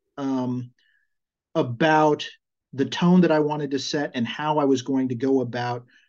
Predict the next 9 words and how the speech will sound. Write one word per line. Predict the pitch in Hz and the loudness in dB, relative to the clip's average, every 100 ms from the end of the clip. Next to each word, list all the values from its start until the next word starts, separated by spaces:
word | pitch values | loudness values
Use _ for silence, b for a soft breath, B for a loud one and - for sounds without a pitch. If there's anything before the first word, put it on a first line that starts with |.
| _ | _
trying | - 160 143 139 131 | -4 0 2 0 -2
to | - 131 127 123 | -2 0 0 -2
lead. | 127 135 151 117 113 | -6 -4 -2 -2 -2
And | 123 117 | -2 -2
I | |
use | 117 139 127 | -2 -2 -2
that | 135 127 | -4 -4
word | 131 123 107 | -4 -4 -2
very | 120 135 | 0 0